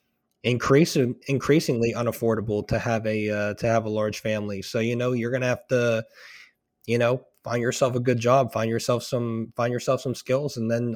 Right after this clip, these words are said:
ultimately, even after that, you're probably gonna have to, like, cut some corners on, like, luxury items or, you know, whatever, uh,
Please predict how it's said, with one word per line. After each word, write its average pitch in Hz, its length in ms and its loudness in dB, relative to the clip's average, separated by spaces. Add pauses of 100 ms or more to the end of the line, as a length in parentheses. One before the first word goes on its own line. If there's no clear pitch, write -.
ultimately, 131 540 0
even 135 240 0
after 135 340 0
that, 139 220 0
you're 117 100 -4
probably 123 360 -2
gonna 131 180 0
have 131 260 0
to, 120 220 0
like, 113 240 -4
cut 120 220 -6
some 123 120 -4
corners 135 460 0
on, 113 220 -4
like, 113 280 -6 (920)
luxury 135 640 4
items 117 560 -2
or, 113 280 -2
you 117 180 -4
know, 117 260 0
whatever, 131 640 2
uh, 113 320 0